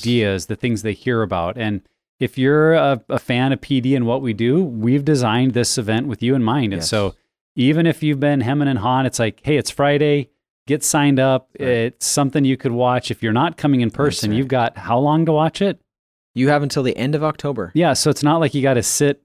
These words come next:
Speaker 2: Mm-mm.
Speaker 1: just Friday and Saturday.
Speaker 2: Nope.
Speaker 1: You've, you've got
Speaker 2: Bite
Speaker 1: some
Speaker 2: size.
Speaker 1: time
Speaker 2: Yes.
Speaker 1: to watch it. And so just make this investment in your healing, in your journey. I think you'll be,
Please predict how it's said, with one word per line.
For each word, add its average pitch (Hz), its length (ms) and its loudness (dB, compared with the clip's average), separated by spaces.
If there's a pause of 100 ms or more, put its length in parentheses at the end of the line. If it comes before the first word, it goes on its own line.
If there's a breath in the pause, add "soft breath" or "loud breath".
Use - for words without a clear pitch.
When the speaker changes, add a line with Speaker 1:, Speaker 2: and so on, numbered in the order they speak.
(160)
Speaker 2:
Mm-mm. - 60 -4
Speaker 1:
just 110 300 2
Friday 135 320 2
and 107 100 0
Saturday. 139 360 2
Speaker 2:
Nope. 107 80 2
Speaker 1:
You've, 131 120 -2
you've 127 140 0
got 139 160 4
Speaker 2:
Bite 147 100 0
Speaker 1:
some 117 140 0 (160)
Speaker 2:
size. - 60 -8
Speaker 1:
time 156 420 2 (180)
Speaker 2:
Yes. 85 300 -6
Speaker 1:
to 135 100 0
watch 131 420 2
it. 131 200 2
And 113 240 -2
so 117 340 0
just 123 320 -4
make 139 360 2
this 180 200 0
investment 135 540 0
in 107 80 -2
your 104 160 -2
healing, 139 480 2
in 110 100 -4
your 107 160 -2
journey. 123 400 0
I 104 60 -6
think 110 280 -6
you'll 107 100 -4
be, 98 200 -4